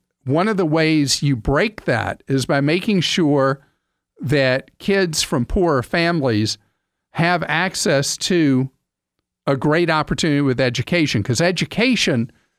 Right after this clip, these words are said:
has become such an important dividing line in the United States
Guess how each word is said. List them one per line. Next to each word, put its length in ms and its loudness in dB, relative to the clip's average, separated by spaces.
has 200 0
become 340 -2
such 380 0
an 80 2
important 520 -2
dividing 500 0
line 280 0
in 120 0
the 80 0
United 420 0
States 520 -2